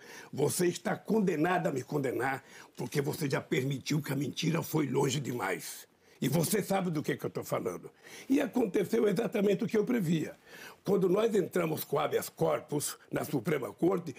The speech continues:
foi antes e bem antes do hacker. E se você pegar o nosso habeas corpus, a gente tá dizendo coisa que depois se descobriu com o hacker investigado pela Polícia Federal.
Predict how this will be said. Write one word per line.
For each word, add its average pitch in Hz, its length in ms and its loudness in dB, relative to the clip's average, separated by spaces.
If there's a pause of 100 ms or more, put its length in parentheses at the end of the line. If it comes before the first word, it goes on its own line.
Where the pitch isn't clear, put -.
(180)
foi 233 440 2
antes 190 440 0
e 180 80 2
bem 185 340 2
antes 196 280 2
do 226 120 0
hacker. - 540 -4 (760)
E 165 60 2
se 196 140 4
você 190 320 2
pegar 175 320 2
o 151 60 2
nosso 151 240 0
habeas 143 260 -2
corpus, 208 460 0 (200)
a - 100 0
gente 185 280 2
tá 196 180 -2
dizendo 180 420 2
coisa 175 560 2 (300)
que 196 100 4
depois 175 360 2
se 185 80 2
descobriu 156 500 0
com - 160 2
o - 40 2
hacker 147 460 0 (460)
investigado 143 560 2
pela 151 240 0
Polícia 135 380 -2
Federal. 104 600 -2